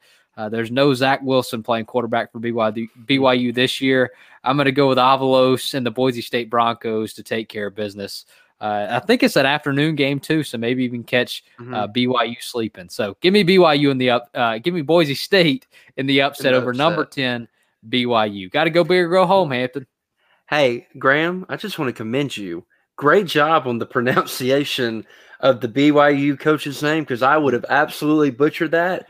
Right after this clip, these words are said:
Speaker 1: Hey,
Speaker 2: So
Speaker 1: that's part
Speaker 2: kudos
Speaker 1: of,
Speaker 2: to you, my friend.
Speaker 1: part of being the correspondent at large. You gotta be able to nail the
Speaker 2: <laughs>
Speaker 1: names.
Speaker 2: That's what I'm saying, man. Well, my upset alert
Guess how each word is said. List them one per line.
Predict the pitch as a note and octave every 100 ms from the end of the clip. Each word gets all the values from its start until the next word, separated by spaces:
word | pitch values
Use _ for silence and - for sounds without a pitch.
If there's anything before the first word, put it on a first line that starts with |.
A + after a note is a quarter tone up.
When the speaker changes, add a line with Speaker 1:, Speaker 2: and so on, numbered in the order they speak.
| - _
Speaker 1:
Hey, | C3+ C#3
Speaker 2:
So |
Speaker 1:
that's | D#3 F#3+
part | E3
Speaker 2:
kudos | E3 F#3 -
Speaker 1:
of, |
Speaker 2:
to | C#3
you, | D3 C#3+
my | A#2+ A#2
friend. | B2 A#2 A#2 A2+ _ _
Speaker 1:
part | D#3+ E3
of |
being | D#3 E3+
the | D#3
correspondent | - E3+ D#3+ - D#3+ D#3 C#3
at |
large. | D3 C#3 B2+
You | C3
gotta | C#3 D3+
be | D3
able | C#3
to | D3+
nail | C#3+ E3
the | D#3
Speaker 2:
<laughs> | D#3 D3
Speaker 1:
names. | C3+ A#2 G2 G2 - _ _
Speaker 2:
That's | C#3 C#3+ C3+
what | C3
I'm | B2
saying, | A#2+ C3 A#2+ A2+
man. | A2+ A2+ A2+ A2+
Well, | C3 C3+ C3 B2 _ _ - _ _ _ _
my | B2 C#3+ E3
upset | D#3 - - B2+
alert | A2 G#2+ G2+ F2+